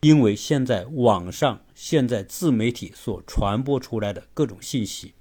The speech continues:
都是各种各样的报复，各种各样的投机，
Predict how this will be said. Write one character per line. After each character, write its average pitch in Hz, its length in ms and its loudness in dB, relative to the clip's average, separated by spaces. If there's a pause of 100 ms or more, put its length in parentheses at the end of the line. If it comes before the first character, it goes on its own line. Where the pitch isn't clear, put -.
都 170 160 8
是 139 200 -2
各 185 280 0
种 98 180 -6
各 120 80 -4
样 107 140 -2
的 87 80 -10
报 110 280 0
复， - 200 -10 (140)
各 202 140 8
种 120 200 0
各 135 160 0
样 110 160 0
的 85 160 -8
投 101 260 -2
机， 107 300 -8